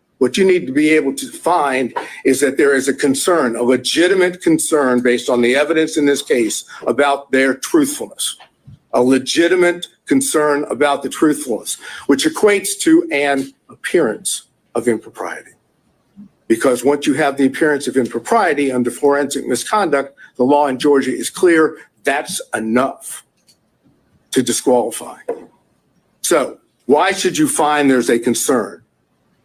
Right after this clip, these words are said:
with their truthfulness? E R T is the first one. You have that testimony. But then we go to what is the most obvious indication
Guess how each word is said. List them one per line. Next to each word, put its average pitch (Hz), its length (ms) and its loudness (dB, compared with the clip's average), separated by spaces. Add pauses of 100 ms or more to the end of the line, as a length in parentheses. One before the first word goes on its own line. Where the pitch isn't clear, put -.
(460)
with 120 140 0
their 131 100 4
truthfulness? - 680 -2 (1000)
E 123 120 4
R 139 100 0
T 165 180 2
is 139 160 -2
the 123 60 -6
first - 320 -4
one. 208 320 -2 (120)
You - 720 -2
have 127 260 0
that 113 180 -2
testimony. 87 640 -10 (440)
But 123 160 0
then 220 180 4
we 190 120 4
go 151 400 2 (840)
to 143 120 2
what 147 200 4
is 131 160 -4
the 131 60 2
most 135 360 0 (120)
obvious - 640 0
indication 117 680 -2